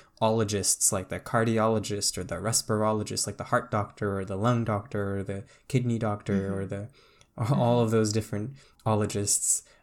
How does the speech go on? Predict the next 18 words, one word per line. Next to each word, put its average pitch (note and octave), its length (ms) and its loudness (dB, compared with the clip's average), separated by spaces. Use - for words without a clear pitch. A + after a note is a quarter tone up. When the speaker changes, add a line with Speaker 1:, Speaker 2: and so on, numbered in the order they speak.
Speaker 1:
Um, G#2 480 2
Speaker 2:
Like G#3 120 4
someone A3+ 320 6
you'll A3 180 2
see G#3+ 200 2
in F#3 100 0
a F#3 40 0
clinic. F#3 640 -2
Speaker 1:
Yeah, D3 120 6
exactly. B2 480 2
Speaker 2:
Yeah. A2 60 -8
Speaker 1:
And B2 80 6
then A#2+ 120 6
surgery A#2 360 6
is, G#2 220 2
like, A2 260 0
I G#2+ 120 0
guess, - 360 2